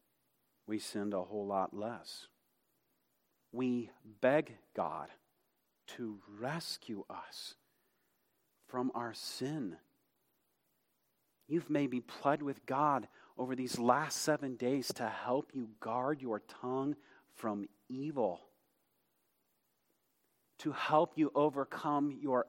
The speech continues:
anger, which is destroying you, and you know it. We relish, we treasure our new life in Christ. It is abundant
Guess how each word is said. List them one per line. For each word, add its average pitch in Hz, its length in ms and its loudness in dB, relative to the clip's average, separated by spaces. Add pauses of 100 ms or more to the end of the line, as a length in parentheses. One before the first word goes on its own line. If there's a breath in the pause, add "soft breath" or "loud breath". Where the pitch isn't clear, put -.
anger, 143 360 2
which 120 300 -8
is 120 160 -4
destroying 170 1160 0
you, 107 360 -2 (1400)
and 110 160 -4
you 113 80 -2
know 110 320 -4
it. - 220 -14 (1600)
We 135 160 2
relish, 117 840 4 (140)
we 127 240 -4
treasure 120 960 0
our - 200 -8
new 110 500 -8
life 110 560 0
in 95 160 -18
Christ. - 760 -12 (1500)
It 113 100 2
is 127 140 2
abundant 113 800 0